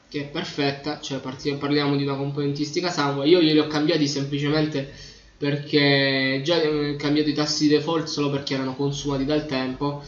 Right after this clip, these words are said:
E la plancia di comando che è veramente comoda, l'ergonomia e il modding che tutto sommato non è così complicato come si possa pensare.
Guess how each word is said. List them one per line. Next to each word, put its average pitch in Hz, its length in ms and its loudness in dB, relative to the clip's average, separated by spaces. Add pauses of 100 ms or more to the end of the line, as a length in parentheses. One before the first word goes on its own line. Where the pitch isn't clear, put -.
(960)
E 131 640 -2
la 156 140 2
plancia 165 420 0
di 143 100 4
comando 143 540 0
che 131 280 -4
è 135 120 -6
veramente 143 440 -4
comoda, 151 600 0
l'ergonomia 156 1160 0 (1120)
e 214 400 4 (140)
il 214 120 0
modding 156 760 6
che 147 260 4
tutto 165 240 -2
sommato 147 640 2
non 170 300 2
è 156 140 4
così 151 280 -2
complicato 143 540 -2
come 131 160 -2
si 135 140 -6
possa 135 340 -6
pensare. 131 720 -6